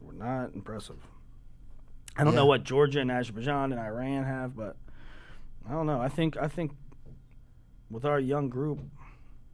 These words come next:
Speaker 1: feel confident in, in the world stage. Um, and then, well, we got on this topic.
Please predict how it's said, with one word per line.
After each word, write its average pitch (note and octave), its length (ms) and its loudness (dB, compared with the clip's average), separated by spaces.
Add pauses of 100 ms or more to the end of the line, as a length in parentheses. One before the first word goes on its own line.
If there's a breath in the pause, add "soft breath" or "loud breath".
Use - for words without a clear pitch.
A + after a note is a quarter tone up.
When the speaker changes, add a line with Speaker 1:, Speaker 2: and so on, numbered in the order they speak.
(380)
Speaker 1:
feel D#3 200 0
confident C3 460 0
in, G#2+ 400 -4 (100)
in A2+ 120 -4
the A2 60 -4
world A#2 220 -4
stage. - 320 -10 (720 soft breath)
Um, A2 460 0 (1160 soft breath)
and G3 160 8
then, G#3 360 8
well, G3+ 160 6
we F#3 80 6
got B3 120 10
on A#3+ 100 10
this E3 100 4
topic. D#3 320 6